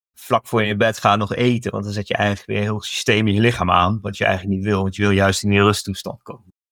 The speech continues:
Dus ik zeg altijd, eet gewoon na je avondeten gewoon niet meer. Dus gewoon vier uur voordat je gaat slapen, niet meer eten. Dan is dat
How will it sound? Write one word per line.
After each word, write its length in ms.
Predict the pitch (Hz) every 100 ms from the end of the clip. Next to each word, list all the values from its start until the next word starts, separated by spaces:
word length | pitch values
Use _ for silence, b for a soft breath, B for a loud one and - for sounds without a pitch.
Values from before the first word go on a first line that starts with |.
| _
Dus 140 | 101
ik 80 | -
zeg 160 | 113 110
altijd, 300 | 107 101 101
eet 140 | 110
gewoon 260 | - 107 98
na 180 | 107 107
je 120 | 107
avondeten 680 | 98 101 - - 175 104 -
gewoon 180 | 101 98
niet 280 | 107 101
meer. 340 | 95 92 95 110 _ _ _ _ _ _ _
Dus 160 | 117
gewoon 320 | - 98 95
vier 360 | 95 - 101 95
uur 120 | 98
voordat 280 | 92 98 92
je 60 | -
gaat 120 | -
slapen, 600 | - - 92 - 95 95
niet 180 | 107 101
meer 100 | 101
eten. 560 | 98 95 - 104 95 - _
Dan 100 | 95
is 140 | 95 -
dat 360 | 95 90 -